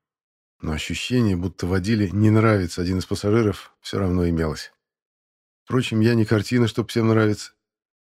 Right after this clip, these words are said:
Тем более, честно говоря, данному факту был даже рад. Появись ещё кто-то, желающий нам с Реутовым добра, я бы просто заржал в голос, не сдержался бы. Достаточно двух чекистов, всячески проявляющих заботу обо мне.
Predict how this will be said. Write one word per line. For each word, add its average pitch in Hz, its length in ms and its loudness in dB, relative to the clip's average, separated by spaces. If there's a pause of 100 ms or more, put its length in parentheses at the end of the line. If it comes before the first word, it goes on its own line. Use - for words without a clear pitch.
(200)
Тем 98 200 -4
более, 110 200 4
честно 107 300 -4
говоря, 107 260 2
данному 117 420 2
факту 107 340 -4
был 92 160 -2
даже 90 240 0
рад. 87 280 -2 (340)
Появись 107 420 2
ещё 123 320 0
кто-то, 120 400 -2
желающий 110 580 2
нам 104 180 2
с - 100 -8
Реутовым 95 520 2
добра, 98 400 2 (360)
я 123 200 2
бы 110 80 0
просто 107 360 -2
заржал 104 520 2
в 98 80 -2
голос, 95 500 -2 (160)
не 98 100 0
сдержался 101 600 0
бы. 82 140 -14 (840)
Достаточно 113 760 -4
двух 110 240 0
чекистов, 104 520 -4
всячески - 460 -6
проявляющих 104 640 0
заботу 98 380 0
обо 92 160 0
мне. 90 200 -2